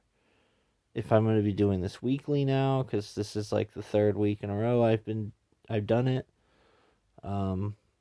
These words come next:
but I, I guess I'll find out. Um, depends how I feel, but, oh, I do know. Oh, shit.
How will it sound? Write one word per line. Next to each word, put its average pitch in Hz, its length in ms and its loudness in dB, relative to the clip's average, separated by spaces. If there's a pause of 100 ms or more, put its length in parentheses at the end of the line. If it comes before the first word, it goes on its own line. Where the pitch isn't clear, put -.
but 113 160 6
I, 107 260 8
I 104 60 4
guess 107 260 6
I'll 95 160 4
find 95 340 -4
out. 87 320 -4 (300)
Um, - 460 -10 (240)
depends 101 340 -4
how - 80 -4
I - 140 -6
feel, - 400 -6
but, - 160 -4 (1900)
oh, 131 380 4 (360)
I 151 140 6
do 175 320 10
know. 170 420 8 (1200)
Oh, 170 360 10 (440)
shit. - 480 4